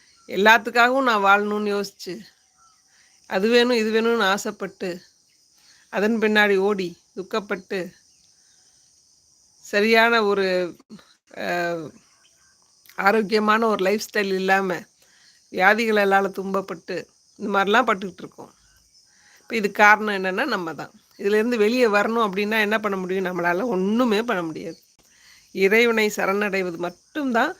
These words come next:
பண்ண முடியும். நம்ம கான்ஷியஸா ஒரு ஃப்ரீ வில், ஃப்ரீ வில்னு சொல்றாங்க. அந்த ஃப்ரீ வில்லை யூஸ் பண்ணி பண்ணக்கூடிய ஒரே விஷயம் என்னன்னா இறை-, இறைவன் திருவடியை வணங்கி அவர்கிட்ட சரணடைகிறது தான்.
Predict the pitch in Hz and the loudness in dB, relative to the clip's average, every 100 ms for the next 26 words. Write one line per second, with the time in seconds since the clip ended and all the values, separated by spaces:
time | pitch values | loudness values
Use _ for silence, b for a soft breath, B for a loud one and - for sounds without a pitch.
0 | _ 214 170 165 - - 220 _ _ _ | _ -10 -8 -8 -12 -16 -20 _ _ _
1 | _ _ 196 180 - 226 269 269 233 240 | _ _ -12 -8 2 2 2 0 -2 -2
2 | - - b b b b 202 190 - 247 | -6 -8 b b b b -6 -6 -2 0
3 | 262 254 254 202 233 226 233 247 190 165 | 0 0 -2 -2 -2 0 -2 0 0 0
4 | 165 151 143 - - _ _ _ _ _ | -4 -6 -12 -16 -20 _ _ _ _ _
5 | b b _ 156 165 185 214 247 220 240 | b b _ -8 -8 -2 0 2 2 4
6 | 240 214 233 - 277 208 226 190 190 233 | 2 2 -4 -6 -6 -6 -4 -4 -2 -4
7 | 214 196 185 180 214 262 202 - 233 - | -4 -2 -2 2 2 2 -2 -4 -6 -6
8 | 175 180 175 226 180 196 226 190 180 - | -6 -6 -6 -4 -4 0 0 0 -4 -10
9 | 165 226 262 240 262 226 196 220 226 208 | -6 -2 0 2 0 0 -2 -2 0 -2
10 | 233 320 b b b b b _ 214 190 | -2 -4 b b b b b _ -10 -6
11 | 220 226 240 392 - - 170 175 - - | -4 -6 -6 -8 -10 -6 -4 -4 -4 -4
12 | 277 190 180 185 165 160 151 147 185 | -4 -4 -4 -4 -4 -6 -6 -10 -14